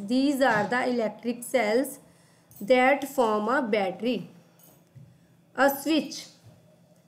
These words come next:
This is a switch and a lamp.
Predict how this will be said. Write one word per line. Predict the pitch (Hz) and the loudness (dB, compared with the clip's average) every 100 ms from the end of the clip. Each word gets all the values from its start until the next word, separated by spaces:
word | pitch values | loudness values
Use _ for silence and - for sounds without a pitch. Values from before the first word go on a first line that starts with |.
| _ | _
This | 247 277 | -2 0
is | 330 294 | 0 2
a | 302 | 2
switch | 294 254 262 269 - - _ _ _ _ _ _ | 2 -2 -2 -2 -14 -18 _ _ _ _ _ _
and | 247 262 294 330 - | 2 4 4 0 0
a | 247 233 | 0 2
lamp. | 226 233 214 202 | 2 0 0 -2